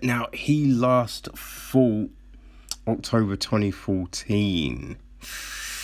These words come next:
I think that's a while back, right? Man.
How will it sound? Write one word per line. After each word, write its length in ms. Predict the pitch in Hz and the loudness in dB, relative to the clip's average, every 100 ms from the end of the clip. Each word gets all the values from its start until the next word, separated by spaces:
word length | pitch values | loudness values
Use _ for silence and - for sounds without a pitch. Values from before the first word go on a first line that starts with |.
| - - - | -14 -16 -2
I 160 | - 143 | 4 6
think 200 | 143 127 | 6 4
that's 160 | 120 | 4
a 60 | 123 | 4
while 320 | 117 113 107 | 6 6 4
back, 400 | 85 80 - - | 2 -4 -6 0
right? 400 | 104 113 117 107 - - - - - - - - - - - - - - - - - - - - - - - - - - - - | 4 4 2 -2 -10 -20 -20 -20 -20 -20 -20 -20 -20 -20 -20 -20 -20 -20 -20 -20 -20 -20 -16 -16 -16 -20 -20 -20 -20 -20 -8 0
Man. 640 | 107 98 82 71 69 76 | 4 4 4 -2 -6 -12